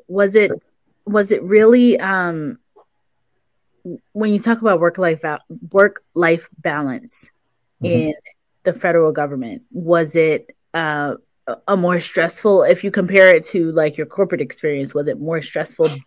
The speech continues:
Speaker 1: there?
Speaker 2: I, yeah, it was for, it was for me, certainly. Um, and I think there's a, you know, there's a lot of different, different reasons, right? So if you kind of look at the confluence of, of the cyber workforce, right? And everybody wants to say, "Hey, I wanna," uh,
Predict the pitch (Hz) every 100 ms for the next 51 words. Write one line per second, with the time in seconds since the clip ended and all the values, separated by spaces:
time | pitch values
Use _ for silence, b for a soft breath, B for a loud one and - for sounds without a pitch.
0 | - 139 175 339 - _ B B B B
1 | B B - 175 180 143 107 151 147 160
2 | 143 151 151 151 127 120 104 110 104 98
3 | 92 - 104 101 98 95 98 _ - 113
4 | 110 131 117 123 113 110 107 101 117 98
5 | 95 - 101 98 101 101 98 107 101 95
6 | _ - - 98 101 101 98 98 98 -
7 | 107 117 120 107 104 110 113 107 - 107
8 | 107 117 110 107 - 98 98 95 - _
9 | _ _ _ _ - 98 95 92 87 -
10 | _ _ - - 110 104 101 107 104 107
11 | 92 90 - 95 92 98 101 107 107 104
12 | 101 - 110 101 104 101 104 113 135